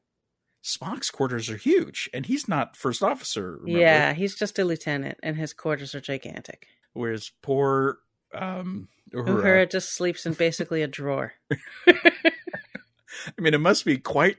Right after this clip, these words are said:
Speaker 1: the upgrade when you move up the ranks there to, you know, get a, get an actual room there.
Speaker 2: Yeah.
Speaker 1: Um,
Speaker 2: <laughs>
Speaker 1: anyway, now, now we're in the minutia, for
Speaker 2: I
Speaker 1: sure.
Speaker 2: know. This
Speaker 1: We're
Speaker 2: is minutia. The, the other stuff, not so much, but this is.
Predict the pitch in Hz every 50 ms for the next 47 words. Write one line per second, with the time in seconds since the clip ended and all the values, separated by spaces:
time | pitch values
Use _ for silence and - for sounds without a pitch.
0 | _ - - 127 123 120 117 117 113 - 120 147 165 - - 110 101 95 95 98
1 | 101 107 107 107 107 107 120 123 120 113 120 127 127 _ - 110 101 110 123 139
2 | 143 143 - - - 98 92 92 92 98 - - _ - 117 107 104 95 110 104
3 | 107 117 113 107 98 95 - 101 - - 117 113 110 104 104 107 107 104 - -
4 | 110 98 95 98 104 123 143 139 139 120 95 92 92 90 90 98 - _ _ _
5 | _ - 175 175 175 190 170 156 - - - - - - - - _ _ _ -
6 | - 110 107 104 104 - - 107 104 101 - - - - - - - _ _ -
7 | - _ _ _ _ _ - 196 180 180 147 120 104 98 98 95 - - 104 -
8 | 123 139 135 135 131 127 - 123 131 139 156 180 190 196 185 160 139 127 123 120
9 | 120 120 117 117 113 110 110 104 101 - - 92 87 82 90 - - _ - -
10 | 208 214 214 214 208 196 185 170 160 151 - - - 240 262 277 254 254 247 208
11 | 185 - 180 175 160 156 147 139 - 135 131 139 147 _ _ _ - 226 240 233
12 | 240 269 262 254 247 247 247 247 - - 226 220 220 208 196 185 180 - - -
13 | 175 165 156 135 - - - - - 175 180 - 185 175 175 - 156 147 143 135
14 | - - -